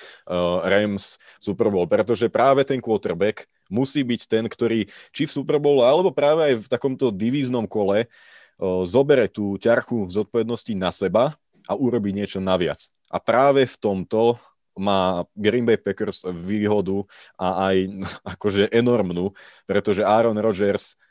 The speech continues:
to vie zobrať na seba a vie tam poslať prihrávku. Spomenieme si napríklad na zápas, eh, s Cowboys, kedy vtedy tam zaimprovizoval ku sideline, brutálna, eh, prihrávka tam išla na, eh,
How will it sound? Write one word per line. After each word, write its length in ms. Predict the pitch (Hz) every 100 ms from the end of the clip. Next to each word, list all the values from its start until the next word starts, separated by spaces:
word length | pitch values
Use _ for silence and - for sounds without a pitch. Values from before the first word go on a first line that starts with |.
| _ _ _
to 320 | - 101 95
vie 220 | 82 87 101
zobrať 380 | 95 92 95
na 160 | 90 92
seba 400 | 98 87 92 87
a 140 | - 85
vie 160 | 101
tam 240 | 107 101 95
poslať 320 | 101 104 95
prihrávku. 720 | - 95 90 87 87 - 92
Spomenieme 640 | 90 - 98 95 98 95
si 80 | -
napríklad 480 | 92 95 98 92 92
na 120 | 92
zápas, 440 | 90 95 - 92 90
eh, 40 | 90 87
s 100 | 85
Cowboys, 540 | - 110 90 87 95
kedy 240 | - 92 92
vtedy 320 | - 95 95 95 92 - _ _ _ _
tam 240 | - 131 107
zaimprovizoval 720 | 104 120 120 110 104 101 98
ku 80 | 110
sideline, 640 | - 107 101 101 98 95 - - -
brutálna, 800 | - 90 120 110 113 107 101 95
eh, 480 | - - - 90 90
prihrávka 560 | - 117 113 110 101 101
tam 220 | 107 101
išla 380 | 101 104 98 92 - - _
na, 240 | 98 92 92 92 92 92 90 87
eh, 460 | - 92 90 90